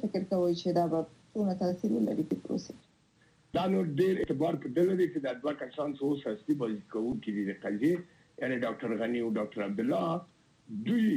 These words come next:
Speaker 2: څومره مؤثر رول لوبولی شي، څومره خپل صداقت نورو سیاسیونو ته ثابتولی شي، تر څو نور راټول شي. په افغانستان باندې یوه ټولنه کې چې دوه څلوېښت کاله ایډیولوژیک او سیاسي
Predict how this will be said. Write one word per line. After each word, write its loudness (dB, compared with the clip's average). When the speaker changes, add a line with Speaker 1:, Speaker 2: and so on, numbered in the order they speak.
Speaker 2:
څومره 2
مؤثر 0
رول 6
لوبولی 4
شي، 2
څومره 0
خپل 0
صداقت -4
نورو 2
سیاسیونو 0
ته -2
ثابتولی 0
شي، -2
تر 2
څو 0
نور 4
راټول 4
شي. -6
په -8
افغانستان 0
باندې 2
یوه 2
ټولنه 4
کې 2
چې 2
دوه 0
څلوېښت 0
کاله 0
ایډیولوژیک 0
او -4
سیاسي -2